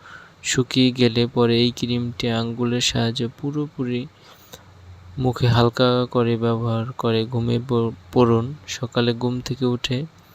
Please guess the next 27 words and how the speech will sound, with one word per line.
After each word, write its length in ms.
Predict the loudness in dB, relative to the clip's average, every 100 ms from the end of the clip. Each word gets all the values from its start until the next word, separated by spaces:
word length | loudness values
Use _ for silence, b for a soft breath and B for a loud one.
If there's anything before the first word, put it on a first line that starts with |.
| B B B B -10
আগে 180 | -2 0
ভালো 320 | 2 4 4
করে 280 | 4 2 2
মুখ 380 | 0 -2 -4 -8
ধুয়ে 260 | -4 -2
ফেলুন, 420 | -2 -2 -2 -4 -8 -16 b b b -4
পরে 280 | -2 2 0
অন্য 280 | 0 -2
কাজ 280 | 0 -2 -2
করুন। 220 | -8 -8
এভাবে 420 | -4 -2 -2 -2 -4
প্রতি 360 | -6 -4 -2
রাতে 260 | -2 -2 -6
ব্যবহার 340 | -6 -6 -8
করলে 280 | -10 -12 -10
আপনারা 320 | -14 -14 -16
ভালো 320 | -14 -14 -12
একটি 300 | -14 -12 -8
রেজাল্ট 360 | -6 -6 -8 -8
পেয়ে 180 | -10 -10
যাবেন 340 | -10 -10 -10
এই 80 | -12
ক্রিমটি। 460 | -12 -14 -14 -18 -20 -20 B B B B _ -10
আর 100 | -8
এই 120 | -8
ক্রিমটি 500 | -6 -6 -6 -6 -2
অরিজিনাল 760 | -2 -2 -4 0 0 -2 -4